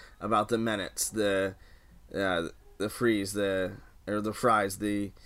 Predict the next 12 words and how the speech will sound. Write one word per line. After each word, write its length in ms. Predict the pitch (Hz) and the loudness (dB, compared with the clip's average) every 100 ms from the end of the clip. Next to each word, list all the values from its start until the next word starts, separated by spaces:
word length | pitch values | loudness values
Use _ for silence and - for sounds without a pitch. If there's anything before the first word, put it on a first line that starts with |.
| - - - - - | -20 -20 -20 -20 -8
the 220 | 113 117 | 0 0
Parsons, 840 | - 139 123 - 104 95 90 - - - - | 4 6 6 4 -2 -4 -6 -10 -14 -20 -14
the 240 | 110 113 | -4 -2
everybody, 640 | - 143 131 107 98 95 - - 60 - - | 4 4 4 0 -4 -6 -10 -16 -20 -20 -16
the 240 | 101 107 - | -8 -6 0
Oways, 400 | 127 117 101 104 - - | 2 2 0 -6 -10 -8
everybody 480 | - 139 147 135 127 | 0 2 4 6 4
participating 840 | 113 127 110 127 123 127 117 110 104 | 2 -2 0 -2 0 0 0 0 -4
and, 180 | 110 | -6
and, 300 | 90 110 110 - | -4 -4 -6 -8
and 180 | 120 117 | -6 -4
succeeding, 580 | 120 - 139 135 120 | -2 -2 0 2 0